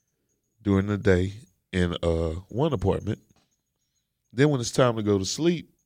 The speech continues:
Dad takes Jenny to one apartment, and Mom stays in the other apartment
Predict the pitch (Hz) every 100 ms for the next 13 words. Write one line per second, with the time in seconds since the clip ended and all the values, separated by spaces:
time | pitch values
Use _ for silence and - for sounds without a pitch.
0 | _ _ _ _ _ _ _ _ - 95
1 | 104 - - 110 - - 95 98 104 120
2 | 131 _ _ 104 107 107 95 113 107 131
3 | - _ _ _ _ _ _ 87 80 90
4 | 117 127 - 98 87 87 92 - _ _
5 | 92 90 101 143 104 92 95 90 95